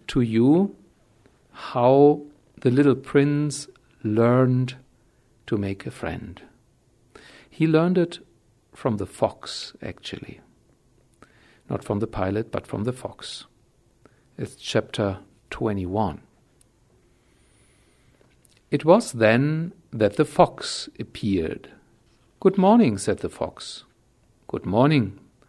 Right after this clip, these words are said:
the little prince answered politely, though when he turned around, he saw nothing.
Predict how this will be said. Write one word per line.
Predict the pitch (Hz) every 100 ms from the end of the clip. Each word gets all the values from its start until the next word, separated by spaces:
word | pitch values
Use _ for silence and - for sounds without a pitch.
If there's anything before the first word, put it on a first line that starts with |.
| _ - _
the | 123
little | 147 165
prince | - 165 175 170
answered | - 131 143 151 - 147 - - _ _ _
politely, | - 147 101 104 143 208 - _ _ _ - - - -
though | 123 139 147 156
when | 147 147
he | 131 139
turned | - 185 196
around, | 143 127 135 160 170
he | - - 131
saw | - 185 185
nothing. | 123 101 - 85 78